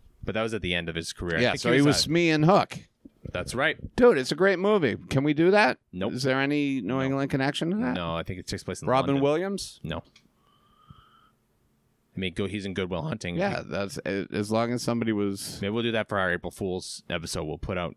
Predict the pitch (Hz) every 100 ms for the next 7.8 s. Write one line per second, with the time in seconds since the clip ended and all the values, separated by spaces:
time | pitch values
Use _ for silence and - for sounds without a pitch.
0 | - 101 90 85 87 87 85 76 - -
1 | 87 80 - - 92 - 101 87 82 78
2 | 80 76 76 - 90 76 87 80 80 -
3 | 87 - - _ _ _ _ _ _ -
4 | - _ _ _ _ - 104 - 110 120
5 | 135 135 120 113 117 107 101 - 98 92
6 | 95 92 87 85 85 85 78 78 64 80
7 | 87 90 82 80 78 78 - 69